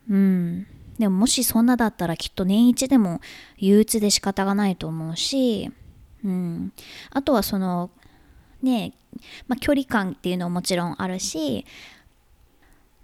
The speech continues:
旦那さんがその現実を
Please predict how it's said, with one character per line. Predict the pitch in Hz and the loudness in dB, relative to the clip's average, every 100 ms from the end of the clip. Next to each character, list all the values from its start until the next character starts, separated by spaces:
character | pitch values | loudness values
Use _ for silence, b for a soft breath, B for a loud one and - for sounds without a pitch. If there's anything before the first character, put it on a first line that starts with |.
| _ _ | _ _
旦 | 247 254 | 4 8
那 | 254 | 8
さ | 269 294 | 6 6
ん | 277 | 6
が | 208 | 6
そ | - 190 | 0 -2
の | 180 | -2
現 | 180 208 220 | 2 4 4
実 | 226 - 254 | 4 2 2
を | 294 277 214 | 4 6 2